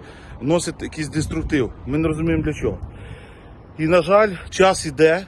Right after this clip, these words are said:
нам говорять про якісь дати, там вже про кінець літа, про початок осені.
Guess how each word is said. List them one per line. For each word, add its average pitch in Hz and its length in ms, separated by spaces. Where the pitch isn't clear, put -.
нам 156 200
говорять 156 320
про 156 100
якісь 147 260
дати, 165 320
там 123 220
вже 127 560
про 139 360
кінець 147 460
літа, 165 320
про 143 260
початок 151 560
осені. 151 440